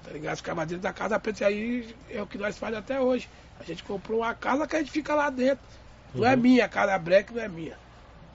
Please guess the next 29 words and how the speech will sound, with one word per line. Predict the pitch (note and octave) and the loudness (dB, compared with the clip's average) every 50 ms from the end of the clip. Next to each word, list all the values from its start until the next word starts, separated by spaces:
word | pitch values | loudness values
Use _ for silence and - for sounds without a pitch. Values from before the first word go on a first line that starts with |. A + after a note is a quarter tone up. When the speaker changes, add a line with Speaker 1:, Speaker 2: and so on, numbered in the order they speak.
| - - - - - - - - | -20 -20 -20 -20 -20 -16 -14 -14
Speaker 1:
A | |
break | D#3 C#3+ D3+ D#3 F3 G3+ A#3 A3+ | -12 -8 0 6 6 6 6 4
Speaker 2:
Aquela | - C4+ - C#3+ C#3+ | 4 4 6 6 6
onde | C#3 C3+ | 6 6
rola | B2+ C#3+ C#3+ C3+ B2 | 6 6 6 6 6
a | |
rádio? | C#3+ D#3 B2+ G2+ G2 - - | 6 4 2 0 -6 -12 -12
Speaker 1:
É. | - - G3 A3+ A3 F#3+ | -2 2 4 6 6 6
Speaker 2:
Que | - A#2+ A#2+ | 6 4 0
tem | - B2 G#2+ | 0 -2 -2
estúdio | - - - A#2+ A#2+ G3 | -2 -2 0 2 4 4
Speaker 1:
Ali | F#3+ G#3 A3+ B3+ | 4 4 6 8
Speaker 2:
lá? | C#4 | 8
Speaker 1:
é | C#4 | 8
o | C4+ | 6
seguinte, | B3+ - D#4 C4+ C#4 C#4 C4 - - | 6 4 0 2 2 0 2 2 2
Speaker 2:
Pode | B3 A3 A3+ | 2 2 2
Speaker 1:
ali | A#3+ B3 B3 B3 | 2 2 2 2
Speaker 2:
crer. | A#3+ A#3 | 0 0
Speaker 1:
na | G3+ A#3 A3+ G#3+ | 0 0 4 6
época | G#3 G#3+ A3+ - - A3 | 6 4 4 2 -6 -12
o | |
Brau | F3 G3 G#3 G#3 F#3+ | -6 -2 0 0 0
fez | - - G#3+ G#3 G#3 E3+ - - - - - - - - - - - - - - - | 0 -2 -4 -4 -4 -4 -8 -14 -18 -20 -20 -20 -20 -20 -20 -20 -20 -20 -16 -6 -6
a | F3+ F3+ | -4 -2
música | F3 G3 G3 F#3 G3+ F#3+ | 0 -2 -2 0 -2 0
Uba | G3 G3 F3+ | 0 0 2
Baraúba, | F3 F#3+ F#3+ G3+ G3 G3+ A#3+ C4 C4+ B3 | 4 4 4 6 6 4 4 4 2 0
né? | A3 A#3+ C4 | 0 -4 -6